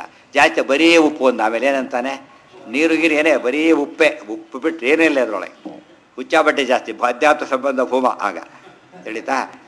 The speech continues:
ಅದನ್ನ ಯೋಚನೆ ಮಾಡಿದ್ರೆ ಸ-, ಭೂಮ ಶಬ್ದ ಪೂರ್ಣ ಅಂತ ಹೆಸರು. ಆ ಒಂದೆರಡು ಬಡಿಸಿದ್ರೆ ಭೂಮ ಅಂತ ಕರೆಯೋದಿಲ್ಲ. ಏನಾಗಬೇಕು? ಎಲೆ ತುಂಬಿರಬೇಕು, ತಿಂತಾರ ಬಿಡ್ತಾರೆ, ಏನಾಗಿರ್ಬೇಕು ಅದು? ಅದಕ್ಕೆ ಭೂಮ ಅಂತ ಕರೀತಾರೆ. ಆ ಪದ ಬಂದಿದ್ದು ಅದರಿಂದ. ನಿಜವಾಗ್ಲೂ ಭೂಮ ಅಂದರೆ ಯಾರು? ದೇವರೊಬ್ಬನೇ.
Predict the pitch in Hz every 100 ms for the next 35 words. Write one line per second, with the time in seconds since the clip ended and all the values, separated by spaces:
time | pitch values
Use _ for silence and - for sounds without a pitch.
0 | - 117 123 131 139 131 127 143 147 110
1 | - 117 156 165 147 139 165 165 151 151
2 | 135 117 107 - - _ _ _ 117 139
3 | 160 160 147 147 151 131 135 139 127 123
4 | 120 110 104 - - _ 117 139 131 131
5 | 120 143 143 156 151 120 95 - _ -
6 | - 127 151 147 135 131 127 135 139 127
7 | 123 117 127 151 156 - _ _ - -
8 | - 143 127 135 151 135 123 113 104 95
9 | 82 - 110 143 135 143 131 143 131 127
10 | 131 123 98 - _ _ _ _ 113 143
11 | 156 156 131 147 151 147 139 139 135 143
12 | - - - - 139 135 131 135